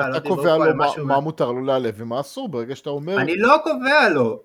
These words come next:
Speaker 2: אז
Speaker 1: שיעלב ממה שהוא רוצה, מבחינתי שיעלב מזה ש-,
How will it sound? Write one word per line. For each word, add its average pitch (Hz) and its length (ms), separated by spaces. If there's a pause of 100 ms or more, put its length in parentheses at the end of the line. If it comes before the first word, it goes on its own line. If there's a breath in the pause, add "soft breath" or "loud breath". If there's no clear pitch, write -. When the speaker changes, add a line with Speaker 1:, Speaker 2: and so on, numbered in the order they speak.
Speaker 2:
אז 131 120
Speaker 1:
שיעלב 165 380
ממה 247 220
שהוא 240 180
רוצה, 220 180
מבחינתי 196 360
שיעלב 220 500
מזה 208 320
ש-, 226 120